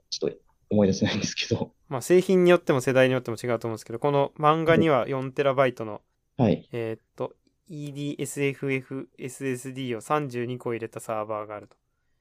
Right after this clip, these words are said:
Speaker 1: はい。
Speaker 2: でも、一個あたりの容量としては、まあ、この当時だからかもしれないですけど、そんなに大きくないなって印象ですよね。四テラバイトは、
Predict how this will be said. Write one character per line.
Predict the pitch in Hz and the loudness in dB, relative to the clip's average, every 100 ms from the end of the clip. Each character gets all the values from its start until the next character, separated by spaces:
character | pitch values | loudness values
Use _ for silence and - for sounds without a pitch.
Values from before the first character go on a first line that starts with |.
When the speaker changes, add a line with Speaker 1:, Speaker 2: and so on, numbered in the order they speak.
| _ _ _ _ - | _ _ _ _ -16
Speaker 1:
は | - - | -12 -12
い。 | _ | _
Speaker 2:
で | - | -8
も、 | 143 | -6
一 | 156 | -6
個 | - 349 | -2 -2
あ | |
た | 370 | 2
り | 165 | 0
の | 143 135 | 0 0
容 | 147 156 | 2 4
量 | 156 | 2
と | 147 | 0
し | 127 | -4
て | 127 | -4
は、 | |
ま | 123 123 | -4 -6
あ、 | |
こ | - | -4
の | 175 | -2
当 | 185 208 | -2 -2
時 | 156 131 131 | -4 -6 -8
だ | 127 | -6
か | 127 | -4
ら | 117 | -4
か | - | -6
も | 113 | -10
し | 107 | -12
れ | 123 | -12
な | 117 | -10
い | |
で | 107 | -12
す | |
け | 110 | -16
ど、 | 110 _ _ _ _ _ | -20 _ _ _ _ _
そ | - 170 | -10 -2
ん | |
な | 190 185 | 0 2
に | |
大 | 180 175 | 2 0
き | - | -6
く | 135 | -8
な | 123 | -8
い | |
な | 110 | -8
っ | |
て | 104 113 | -12 -16
印 | |
象 | - 107 | -14 -18
で | |
す | 101 | -16
よ | 107 | -12
ね。 | 120 | -8
四 | 123 143 | -8 -6
テ | 170 | -2
ラ | 156 | 0
バ | 143 | 0
イ | 123 | -4
ト | 104 | -8
は、 | 98 | -14